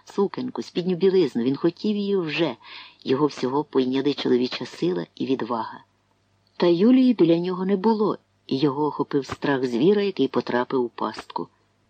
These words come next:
Втім, хитнулися портьєри... і на середину зали вийшло сліпуче видиво, якого досі Іванові бачити не доводилося. Оголена жінка з розпущеним волоссям, що спадало нижче пояса, владно показала рукою на ложе,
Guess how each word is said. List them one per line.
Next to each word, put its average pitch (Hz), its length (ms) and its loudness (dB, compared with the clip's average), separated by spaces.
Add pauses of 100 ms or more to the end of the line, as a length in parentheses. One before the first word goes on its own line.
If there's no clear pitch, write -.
(320)
Втім, 254 340 2
хитнулися 196 680 2
портьєри... 196 720 0 (580)
і 117 80 -2
на 117 100 2
середину 185 520 2
зали 185 380 0
вийшло 156 500 2
сліпуче 156 680 -2
видиво, 127 520 -4 (120)
якого 127 340 2
досі 139 320 0
Іванові 123 460 2
бачити 117 440 -6
не 120 120 -4
доводилося. 117 760 -8 (760)
Оголена 143 560 2
жінка 143 400 0
з 123 80 -2
розпущеним 135 720 0
волоссям, 135 540 0
що - 160 -4
спадало 131 440 0
нижче 127 360 0
пояса, 147 460 0
владно 170 400 0
показала 156 580 -2
рукою 147 360 0
на 147 140 -2
ложе, 117 380 -2